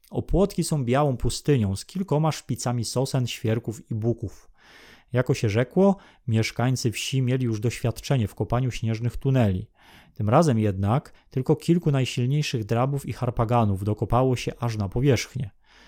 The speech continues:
Nie była to bynajmniej kwestia ambicji, ani tego, że chcieli się popisać.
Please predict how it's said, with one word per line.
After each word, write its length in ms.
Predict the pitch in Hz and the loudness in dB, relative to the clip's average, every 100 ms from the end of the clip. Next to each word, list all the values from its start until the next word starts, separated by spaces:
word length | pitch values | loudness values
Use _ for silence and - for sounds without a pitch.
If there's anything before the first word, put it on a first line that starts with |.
| - _ _ | -20 _ _
Nie 100 | 143 | -2
była 240 | 170 185 135 | 4 6 6
to 220 | 123 117 | 4 2
bynajmniej 680 | 104 98 117 127 117 110 110 | -2 0 0 2 0 -2 -2
kwestia 380 | - - 113 | -4 -6 -4
ambicji, 560 | 123 151 214 151 - 98 | 2 4 4 2 -2 -2
ani 300 | 98 98 101 | -2 -2 -2
tego, 260 | 110 110 107 | -2 -2 -2
że 140 | 98 | -4
chcieli 260 | - 104 95 | -6 -6 -4
się 160 | 117 | -4
popisać. 680 | 107 147 196 110 120 135 - | -4 -2 0 0 0 -2 -8